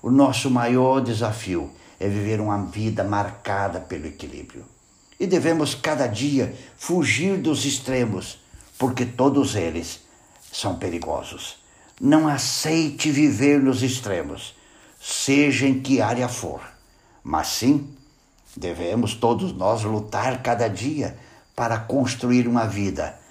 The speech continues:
marcada pelo equilíbrio nos nossos relacionamentos sociais, nas nossas finanças, na nossa saúde, em nossa visão política e, principalmente, o equilíbrio na vida espiritual.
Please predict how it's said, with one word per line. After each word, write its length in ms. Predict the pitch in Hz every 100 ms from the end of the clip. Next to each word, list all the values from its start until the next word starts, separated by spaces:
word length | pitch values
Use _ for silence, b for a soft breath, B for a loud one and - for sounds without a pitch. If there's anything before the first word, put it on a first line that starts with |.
| B -
marcada 800 | 139 143 127 123 135 127 123
pelo 260 | 120 120 117
equilíbrio 800 | 113 113 107 104 98 82 82 78 B B B
nos 200 | - 151
nossos 380 | 127 113 113 107
relacionamentos 760 | 107 98 - 104 101 95 95
sociais, 1000 | - 87 85 - 76 71 73 73 71 - B B B B -
nas 260 | 156 143
nossas 460 | 123 107 - 101 -
finanças, 840 | 98 82 80 85 87 - 95 - B B -
na 260 | 156 147
nossa 440 | 139 117 98 - 95
saúde, 880 | - 82 85 90 90 85 87 85 B B B
em 180 | 170 151
nossa 580 | 135 120 110 - 113 107
visão 400 | 107 110 104 95
política 920 | - 76 78 95 85 - - 98 90 B -
e, 160 | 135
principalmente, 1500 | 131 - 190 220 220 - 175 - 151 143 95 85 - 90 80 - - - -
o 120 | 113
equilíbrio 760 | 123 123 117 104 98 95 95 - - - -
na 200 | 104 101
vida 280 | 82 85 78
espiritual. 720 | - - 76 - 50 50